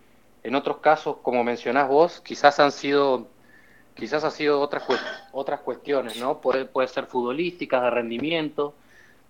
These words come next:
pero, mm, o de, o por lesiones, eh,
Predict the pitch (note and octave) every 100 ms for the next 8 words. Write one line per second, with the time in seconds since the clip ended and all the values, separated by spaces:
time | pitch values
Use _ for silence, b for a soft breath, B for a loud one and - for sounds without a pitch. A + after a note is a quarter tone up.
0 | - C3 B2+ B2 A#2+ A#2+ A#2 A#2 A2+ A2
1 | G#2+ G#2+ A2+ A#2 A#2 A#2+ A#2 B2 A2+ A2+
2 | - D#3+ D#3 D3+ D3+ - _ _ _ _
3 | _ A2 A2+ A2 A2 G#2 G2+